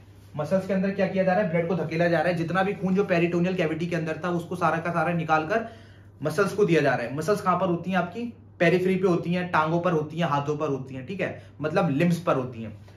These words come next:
तो जो लिम्स पर जो muscles हैं जिनको आप यूज़ करने वाले हैं, वहां पर क्या होता है, Blood pressure, मतलब blood का फ्लो बढ़ा दिया जाता है। जब भी blood का volume वहां से निकालकर यहाँ पर बढ़ा दिया जाएगा, इसका मतलब यहाँ पर क्या होगा, Blood का volume ज्यादा होगा।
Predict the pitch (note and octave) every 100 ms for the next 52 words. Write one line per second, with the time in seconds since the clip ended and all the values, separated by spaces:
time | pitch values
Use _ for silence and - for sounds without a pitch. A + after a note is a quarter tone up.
0 | - - F#3+ G3 G3+ - G#3+ G#3+ F#3+ F3+
1 | G3+ G#3 F3+ F#3 F#3 F#3 E3+ F#3 F#3+ E3+
2 | F3+ E3 F3+ E3+ E3 F3 F3 E3 F#3+ D#3+
3 | F3 F3+ E3+ G3 F#3 - - - - D3+
4 | F#3 D3+ F3+ F3+ F#3+ G3+ E3+ D#3 D#3 D3+
5 | C3+ G#2+ - G#2 - - - G3+ G3+ C4+
6 | F#3+ G#3 A3 B3 G3+ G3+ A#3 F#3 F#3 -
7 | G3+ F#3+ F#3 F#3+ G3+ F3 E3+ F3+ D3 F3
8 | F3 F3 E3 D#3 F3 F3 F#3 F3 F#3 E3
9 | D#3+ F3 F3 D#3+ F3+ D3+ D#3+ F#3 C#3 D#3
10 | E3+ G3+ F3+ E3 E3 D#3+ F3+